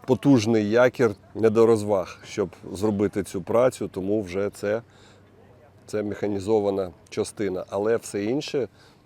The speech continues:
в плані керування парусами, все, все це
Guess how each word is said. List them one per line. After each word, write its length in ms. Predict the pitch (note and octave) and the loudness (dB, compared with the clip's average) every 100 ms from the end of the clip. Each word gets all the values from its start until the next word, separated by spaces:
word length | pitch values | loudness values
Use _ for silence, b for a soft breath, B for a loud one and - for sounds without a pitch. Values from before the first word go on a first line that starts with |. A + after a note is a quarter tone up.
| - G2 F#2+ F#2+ F#2 F2+ F2 | -12 -6 -4 -4 -4 -6 -8
в 120 | E2 - | -14 -10
плані 560 | G2+ G#2+ G#2+ G2+ F#2 - | -2 0 0 -2 -4 -4
керування 580 | G#2 G2+ A2 G#2 G2 | -2 0 0 0 -2
парусами, 720 | F#2+ G2 F#2 - A2+ C3 C#3 C3 b b b b - | -4 -4 -6 -4 0 0 -2 -6 b b b b -20
все, 500 | - - G#2+ A#2 C3 - | -14 -6 0 2 0 -2
все 340 | - - A2 | -12 -6 -4
це 440 | G#2 - G2 G2+ | -4 -6 -4 -4